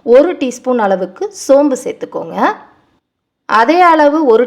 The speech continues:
டீஸ்பூன் அளவுக்கு சீரகம் சேர்த்துக்கலாம். இப்ப போட்டு கொஞ்ச நேரம் வதக்கினா போதுங்க. ரொம்ப நேரம் நிறம் மாறுற அளவுக்கு வதக்கணும்னு அவசியம் இல்ல, அந்த பச்சைத்தன்மை போகிற அளவுக்கு வதக்கினா போதும். இப்ப பாத்தீங்கன்னா, அந்த தேங்காய் நல்லா வதங்கிருச்சு.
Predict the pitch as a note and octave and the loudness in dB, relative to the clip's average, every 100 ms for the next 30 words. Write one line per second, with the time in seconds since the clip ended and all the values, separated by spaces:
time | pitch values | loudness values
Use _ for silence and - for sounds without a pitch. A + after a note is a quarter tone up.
0 | B3 A#3+ - C4 A3+ G3+ F#3+ F#3+ G#4 - | -2 -8 -4 -2 0 -2 -4 -6 -8 -6
1 | - C#4 C#4 A#3 G#3 - - - E3+ F3+ | -4 0 0 -2 -8 -12 -12 -12 -10 -6
2 | F4 - _ _ _ _ - C#4+ D4 F#4 | -8 -10 _ _ _ _ -6 -4 -2 -2
3 | C#4+ C#4 C#4 E4 B3+ B3+ C#4 D4+ A3+ B3 | 2 2 0 -4 -2 -2 0 0 0 0
4 | G3 F#3 F3+ F#3 F#3+ F#3 F3+ F3+ D4 - | -2 -6 -8 -8 -4 -4 -4 -6 -8 -10
5 | _ A#3 B3+ D#4+ D#4+ E4+ E4 G3+ F#3+ A#3 | _ 0 2 2 2 2 0 0 0 0
6 | A#3 G3+ G3 F#3 F3+ F3+ E4+ A#3+ F#3+ F#3 | 0 -2 0 0 -2 -6 -4 -4 -4 -4
7 | F#3+ F#3 F3+ F3 F3 F3+ E3+ E3+ - _ | -4 -4 -6 -8 -10 -8 -8 -6 -8 _
8 | _ _ - A3 A3+ - A3 D4 D4 A#3 | _ _ -4 -2 -2 -4 -2 -2 -2 -4
9 | F#3 F#3+ F3+ F#3 F3+ F3 - F#4+ - - | -4 -2 -2 -2 -4 -6 -8 -8 -6 -6
10 | F3 E3 F#3 - D#3+ F3+ A#3 A#4 - _ | -8 -12 -12 -12 -12 -6 -4 -4 -8 _
11 | _ _ _ _ _ _ _ _ _ _ | _ _ _ _ _ _ _ _ _ _
12 | _ B3+ B3 B3+ C4 B3 A3+ E4+ B3 G3 | _ -2 2 2 2 -2 -2 -2 -4 -4
13 | G#3 A3 A3 G#3 F#3 F#3 G3 G3+ F#3 E3+ | -4 -4 -4 -4 -4 -4 -2 -2 -4 -6
14 | F3+ F3 E3+ - | -8 -8 -10 -12